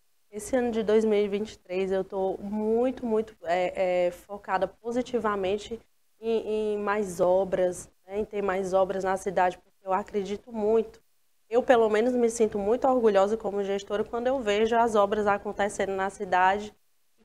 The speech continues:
com certeza, essa, a obra, é, é, de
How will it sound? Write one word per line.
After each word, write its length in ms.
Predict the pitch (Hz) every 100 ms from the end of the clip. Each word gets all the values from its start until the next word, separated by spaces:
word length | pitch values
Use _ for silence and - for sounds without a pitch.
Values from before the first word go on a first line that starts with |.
| _
com 120 | 320
certeza, 800 | 320 330 311 320 247 262 240 202
essa, 440 | - 202 214 -
a 240 | 190 196 208
obra, 460 | 190 180 185 180 -
é, 600 | 180 170 170 175 170 165
é, 40 |
de 140 | 160